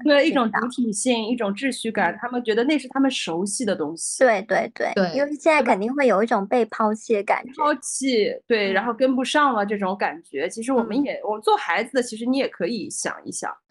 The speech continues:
Speaker 3: 而且我觉得其实大家的真实的发生也是有用的。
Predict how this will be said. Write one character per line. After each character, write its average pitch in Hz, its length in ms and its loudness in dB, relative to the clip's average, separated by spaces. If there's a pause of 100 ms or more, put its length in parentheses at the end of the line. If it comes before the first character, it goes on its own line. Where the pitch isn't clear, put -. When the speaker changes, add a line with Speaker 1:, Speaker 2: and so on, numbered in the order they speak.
(160)
Speaker 3:
而 330 80 -2
且 392 120 0
我 294 140 6
觉 196 220 2
得 240 160 2
其 233 240 -2
实 262 200 -2
大 262 220 -2
家 240 280 0
的 208 320 0
真 233 260 -2
实 233 160 -2
的 196 100 0
发 214 280 -2
生 226 460 0
也 180 140 2
是 254 240 -2
有 175 220 0
用 233 340 2
的。 - 260 -4